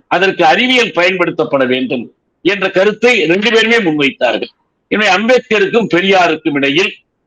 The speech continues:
இப்படி தீர்க்க முடியாத, இணக்கப்படுத்த முடியாத முரண்பாடுகள் எதுவும் இல்லை.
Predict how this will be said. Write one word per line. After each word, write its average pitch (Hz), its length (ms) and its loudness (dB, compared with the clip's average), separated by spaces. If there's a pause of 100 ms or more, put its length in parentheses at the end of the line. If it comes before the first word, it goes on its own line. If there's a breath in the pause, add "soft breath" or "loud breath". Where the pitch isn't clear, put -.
(200)
இப்படி 233 340 -2
தீர்க்க 247 380 0
முடியாத, 190 460 2
இணக்கப்படுத்த 196 680 -2
முடியாத 170 320 0
முரண்பாடுகள் 175 640 0
எதுவும் 233 260 0
இல்லை. 110 160 -10